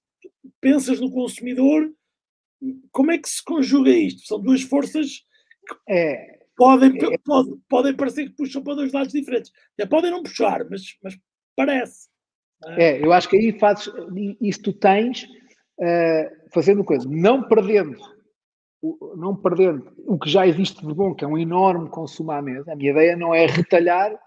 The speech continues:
Speaker 2: o que, o que já se consome à mesa e partiu para outras, para outros momentos. Eu quero, mantenham esse consumo e muito à mesa, mas acrescentem noutros sítios, não é? Portanto, eu acho que o, o trabalho que nós procuramos fazer é, é um bocadinho esse, é dizer, aliás, nós fizemos uma, uma,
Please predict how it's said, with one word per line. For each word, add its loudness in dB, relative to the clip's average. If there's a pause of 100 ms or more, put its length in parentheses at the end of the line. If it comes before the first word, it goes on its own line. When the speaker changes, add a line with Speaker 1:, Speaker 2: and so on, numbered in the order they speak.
(420)
Speaker 2:
o -4
que, -20
o -12
que -12
já 4
se -14
consome 0
à 0
mesa -2
e -4
partiu -2
para 0
outras, 0
para -2
outros -2
momentos. -6
Eu -6
quero, -2
mantenham 2
esse 2
consumo -4
e -4
muito -6
à -6
mesa, -10 (440)
mas 4
acrescentem -2
noutros -4
sítios, -10
não -10
é? -6
Portanto, -6
eu 0
acho -2
que -2
o, -6
o -10
trabalho 4
que -12
nós -4
procuramos -8
fazer 0
é, 2 (100)
é 0
um -4
bocadinho -2
esse, -2
é -4
dizer, 2 (760)
aliás, 4
nós -2
fizemos -4
uma, -2
uma, -8